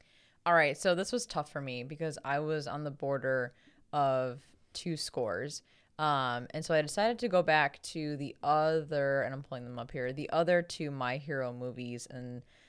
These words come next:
take a look at what I gave those. So for the first movie, um, Two Heroes, I gave that one a seven. And then for the second movie, Heroes Rising, I gave that one a nine.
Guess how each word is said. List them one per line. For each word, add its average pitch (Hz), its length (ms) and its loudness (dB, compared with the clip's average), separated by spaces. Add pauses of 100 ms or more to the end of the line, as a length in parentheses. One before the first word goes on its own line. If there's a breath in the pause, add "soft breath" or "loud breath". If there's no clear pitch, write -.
(120 soft breath)
take 160 160 -4
a 147 60 0
look 135 200 -2
at 131 160 -2
what 131 220 0
I 120 160 -2
gave 120 440 -8
those. 117 360 -4
So 165 100 -2
for 160 380 4
the 151 180 -4
first 170 540 0
movie, 135 720 -2 (360 soft breath)
um, 123 680 -2
Two 151 160 -4
Heroes, 156 580 -2
I 147 80 -2
gave 147 220 -4
that 147 120 0
one 135 120 -4
a 127 80 -6
seven. 165 640 -2 (800)
And 156 160 -6
then 147 720 0 (160)
for 151 340 -4
the 131 460 -8
second - 560 -8
movie, 123 460 -6
Heroes 127 480 -4
Rising, 131 720 -6 (320 soft breath)
I 165 160 0
gave 160 240 -2
that 147 160 0
one 131 180 -8
a 120 80 -8
nine. 120 480 -8